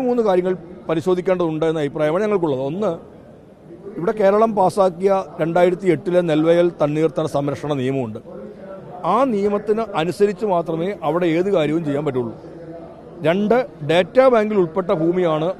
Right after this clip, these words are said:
ആറന്മുളയിലെ ഭൂമി എന്നുള്ളതാണ്. മൂന്ന്, അനധികൃതമായി നികത്തപ്പെട്ട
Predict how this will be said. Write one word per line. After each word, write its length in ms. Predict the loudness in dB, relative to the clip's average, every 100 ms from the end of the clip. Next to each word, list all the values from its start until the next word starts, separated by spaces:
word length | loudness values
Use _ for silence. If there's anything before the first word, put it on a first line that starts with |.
| 0
ആറന്മുളയിലെ 460 | 0 2 2 4 4
ഭൂമി 200 | 2 0 0
എന്നുള്ളതാണ്. 400 | -2 -4 -6 -12 -18 -18 -16 -16 -18 -18 -18 -6 -2
മൂന്ന്, 340 | 2 2 0 -4 -10 -4 -2
അനധികൃതമായി 720 | -2 -2 -2 0 2 2 0 0
നികത്തപ്പെട്ട 460 | -2 0 -2 -2